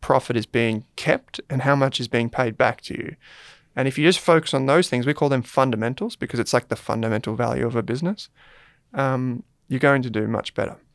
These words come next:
Okay, so we've covered, like, what is investing at a higher level. People can probably get the sense that there's a good reason or a few good reasons to consider investing, and we probably all know it in the back of our mind. But why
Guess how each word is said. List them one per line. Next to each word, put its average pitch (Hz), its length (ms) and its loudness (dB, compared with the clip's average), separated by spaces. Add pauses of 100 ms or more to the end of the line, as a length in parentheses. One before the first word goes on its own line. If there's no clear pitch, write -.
(580)
Okay, 143 240 4
so 160 500 6 (360)
we've 143 100 0
covered, 208 300 4
like, 151 200 4
what 147 280 4
is 143 160 2
investing 127 400 2
at 117 60 0
a 117 40 0
higher 123 300 2
level. 123 300 2 (120)
People 202 240 2
can 170 160 2
probably 139 240 2
get 127 140 -2
the 127 80 -6
sense - 480 -2
that 110 420 -4
there's 135 220 0
a 123 80 2
good 131 260 -2
reason 123 400 0
or 123 140 2
a 113 40 0
few 143 200 -2
good 123 160 0
reasons 117 340 -2
to - 140 -12
consider 151 420 0
investing, - 580 -6 (380)
and - 80 -2
we 139 80 -2
probably 185 220 0
all 110 80 0
know 110 280 2
it - 60 0
in 113 80 -4
the 117 60 -4
back 113 240 0
of 110 60 -2
our 107 140 0
mind. 117 300 2
But 127 120 2
why 139 640 4